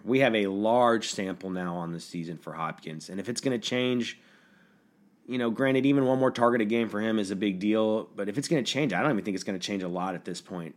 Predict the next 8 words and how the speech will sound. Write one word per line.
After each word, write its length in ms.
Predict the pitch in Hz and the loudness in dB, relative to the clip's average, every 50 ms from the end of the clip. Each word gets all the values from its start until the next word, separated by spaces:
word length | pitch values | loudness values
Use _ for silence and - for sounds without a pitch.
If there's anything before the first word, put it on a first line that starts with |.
| _ - | _ 0
Averaging 400 | 117 123 127 131 113 110 107 104 | 2 4 4 4 2 2 0 -2
six 320 | - - - 143 - - | -2 0 0 0 -2 -2
point 280 | - - 135 127 123 - | -4 -2 -2 -2 -2 -2
three 180 | - 127 131 | -2 -2 -2
three 220 | 117 - 120 127 113 | 0 0 -2 -2 -2
targets 400 | - 117 117 123 117 117 107 - | 0 2 2 2 2 2 -2 -2
per 180 | - - 117 | -4 -4 -4
game 460 | 107 107 120 120 120 117 113 113 110 | -2 0 2 2 2 2 2 0 -2